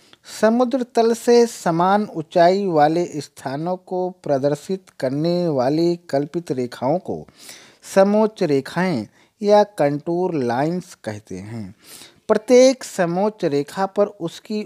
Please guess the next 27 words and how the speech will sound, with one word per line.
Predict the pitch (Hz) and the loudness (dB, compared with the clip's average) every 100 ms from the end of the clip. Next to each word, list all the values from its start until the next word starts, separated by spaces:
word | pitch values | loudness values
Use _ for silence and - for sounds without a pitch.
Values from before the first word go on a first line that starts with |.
| - | -8
ऊंचाई | 147 - 151 165 185 | -8 0 2 2 0
लिख | 175 139 170 170 123 | -2 -2 -2 -6 -14
दी | 123 165 | -10 -8
जाती | 135 92 - 139 | -8 -8 -8 -10
है। | 107 80 _ - - _ - | -10 -14 _ -20 -20 _ -2
सभी | 208 208 220 254 | 4 4 4 2
समोच्च | 240 - 175 190 208 190 | 0 -2 0 0 -2 -2
रेखाओं | 160 156 - 160 160 185 196 | -2 -2 -4 -6 -2 -2 -2
के | - 202 | 2 2
मध्य | 185 147 165 165 175 | 2 2 0 0 -6
का | - 180 - - | 2 2 2 -6
अंतर | 135 135 165 165 | -8 -6 -4 -4
समान | - 139 117 120 139 151 | -6 -8 -6 -4 -4 -4
रखा | 113 104 - 123 | -6 -10 -8 -8
जाता | 107 85 - | -8 -12 -14
है। | 107 - 71 _ - - - - - - _ _ _ _ - | -14 -16 -20 _ -20 -20 -18 -20 -20 -20 _ _ _ _ -4
इन्हें | 220 226 240 254 214 | 2 6 6 6 4
बनाने | 185 175 180 214 | 4 4 2 0
में | 220 220 226 220 | -2 -2 -2 -4
समुद्र | - - - 165 190 202 208 202 _ _ | -6 -12 -6 -6 -4 -6 -6 -6 _ _
तल | 185 196 | 0 2
को | 202 208 208 - - | 2 2 2 0 -4
आधार | 139 135 135 147 165 170 | 0 0 0 0 0 0
मान | 160 127 131 139 123 | 0 -2 -2 -4 -4
लिया | 110 117 | -4 -4
जाता | 120 82 - - | -4 -8 -16 -20
है। | 104 104 | -20 -20